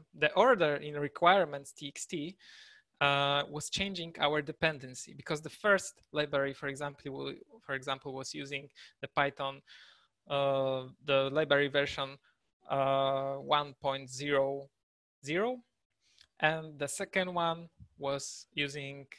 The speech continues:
one zero three. And what was happening, the PIP was not, it's not resolving this dependency, uh,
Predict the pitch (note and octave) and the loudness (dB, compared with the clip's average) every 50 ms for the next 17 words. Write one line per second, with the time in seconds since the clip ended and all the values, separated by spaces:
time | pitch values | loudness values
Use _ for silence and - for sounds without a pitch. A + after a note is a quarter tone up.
0 | _ _ _ _ _ _ _ D3 D3 C#3+ C#3+ C#3+ B2+ C3 D3+ C#3 C#3 C3+ C3 C3+ | _ _ _ _ _ _ _ 4 4 4 4 2 -4 -4 0 2 2 2 2 0
1 | C3+ C3+ - _ _ _ _ _ _ _ - - F#3 G3 A#3 D4 - - _ _ | -4 -8 -12 _ _ _ _ _ _ _ -6 -2 0 0 0 -2 -6 -14 _ _
2 | _ _ _ _ _ _ _ _ - D#3+ D#3 D#3+ D#3+ D#3+ D#3+ D#3+ D#3+ D#3+ D#3+ - | _ _ _ _ _ _ _ _ 2 4 4 4 4 0 -2 -6 -10 -12 -12 -10
3 | - - - - - - C#3+ - _ - E3 E3+ F3 F3 E3 - - B3+ - F#3+ | -10 -6 -4 -4 -4 -4 -4 -6 _ -6 -4 -4 -4 -4 -2 -2 -2 -2 0 -2
4 | E3+ D#3+ D#3 E3 E3+ - - _ _ - C#3+ - G3+ G#3 G3+ - - - - E3+ | -4 -6 -6 -10 -12 -16 -20 _ _ -16 -10 -8 -8 -8 -8 -10 -14 -18 -12 -8
5 | D#3 D#3 D3+ - - F#3 F#3 G3+ G3 - _ _ _ _ _ _ - D3+ - - | -8 -8 -6 -8 -6 -6 -6 -6 -6 -8 _ _ _ _ _ _ -16 -14 -10 -6
6 | F#3 G#3 G#3+ - - E3+ D3+ - F#3+ F#3+ G#3 G3 E3+ E3+ D#3 C#3+ C#3 C#3 - - | -6 -6 -6 -6 -8 -8 -4 -2 2 2 2 2 0 -4 -6 -8 -10 -12 -12 -12
7 | C#3+ C#3 - - C#3+ C#3 B2+ C3 B2+ B2 - - - C3+ C3 B2+ - - - - | -12 -8 -6 -6 -6 -6 -8 -12 -14 -12 -8 -6 -6 -6 -6 -8 -12 -18 -20 -20
8 | - - _ _ _ _ - C#3+ C#3 C3+ C3 C3 C3 B2+ B2+ B2+ B2+ B2+ B2 B2+ | -20 -20 _ _ _ _ 0 2 4 4 4 4 2 2 0 0 -2 -2 -2 -2
9 | B2+ B2+ B2 B2 B2 B2 | -2 -4 -6 -8 -10 -12